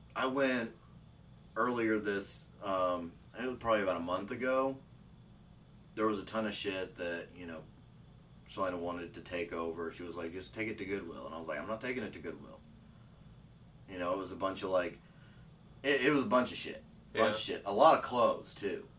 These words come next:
Speaker 1: And so I was like, "I'm gonna take it over to the Saint Vincent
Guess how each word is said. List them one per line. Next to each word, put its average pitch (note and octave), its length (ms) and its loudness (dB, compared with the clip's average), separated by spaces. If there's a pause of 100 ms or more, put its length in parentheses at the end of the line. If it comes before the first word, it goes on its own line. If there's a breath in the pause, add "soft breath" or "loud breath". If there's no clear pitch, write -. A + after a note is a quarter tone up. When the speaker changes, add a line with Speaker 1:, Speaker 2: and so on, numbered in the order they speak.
(600)
Speaker 1:
And G2+ 140 -6
so A2 200 6
I G2 60 6
was G2 100 0
like, F#2+ 220 0
"I'm - 120 6
gonna A#2+ 160 2
take A2 200 2
it G#2 80 2
over F#2+ 380 0
to F2 580 -4 (460)
the F#2 100 -6
Saint F#2+ 320 -4
Vincent F2 440 -6